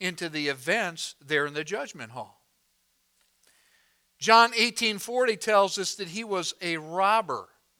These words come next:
But that's just part of the picture. You, again, you have to compare the Gospels.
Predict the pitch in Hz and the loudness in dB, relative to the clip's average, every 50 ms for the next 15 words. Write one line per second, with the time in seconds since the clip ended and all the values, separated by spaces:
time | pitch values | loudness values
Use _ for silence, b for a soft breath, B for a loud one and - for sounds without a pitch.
0 | _ _ _ - 156 202 277 330 320 - - 330 285 - - - 254 247 240 233 | _ _ _ -6 -2 2 2 2 2 0 -2 -4 -4 -6 0 2 2 2 4 2
1 | 214 175 170 165 - 247 294 302 - - - 185 165 165 175 165 - 254 294 254 | 0 -2 -4 -4 -2 -2 -2 -2 -2 -4 -8 -10 -6 -6 -6 -4 -2 -2 -2 0
2 | 226 214 202 202 - - - - 185 170 - 202 254 294 269 220 202 170 190 196 | 2 4 2 2 2 -4 -12 -12 -12 -6 -4 -2 0 0 0 -2 -2 2 4 4
3 | 247 294 311 - - - - 175 - - - - - | 4 4 2 -2 -6 -8 -10 -12 -12 -14 -16 -18 -20